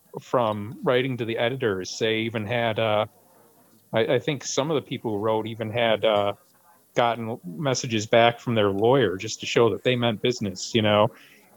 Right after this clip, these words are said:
And, uh, the editor even wrote to Carrie Poppy and said that, uh, she did not have permission to, uh, publish the email exchanges that they had with her, uh, you know, to which her reply was just like,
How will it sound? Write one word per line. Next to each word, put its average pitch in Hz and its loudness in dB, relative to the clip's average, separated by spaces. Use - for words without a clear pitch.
And, 120 8
uh, 120 8
the 127 2
editor 127 6
even 113 2
wrote 117 4
to - -2
Carrie 117 2
Poppy 117 -2
and 101 -8
said 110 -2
that, 113 2
uh, 107 4
she 151 -4
did 110 -2
not 135 0
have 113 -6
permission 110 -6
to, 104 2
uh, 101 6
publish 143 0
the 120 -6
email 107 -2
exchanges 104 -2
that 110 2
they 110 4
had 110 2
with 107 -6
her, 117 0
uh, 104 0
you 123 0
know, 104 0
to - -6
which 107 -2
her 127 0
reply 107 0
was 101 -8
just - -12
like, 101 -6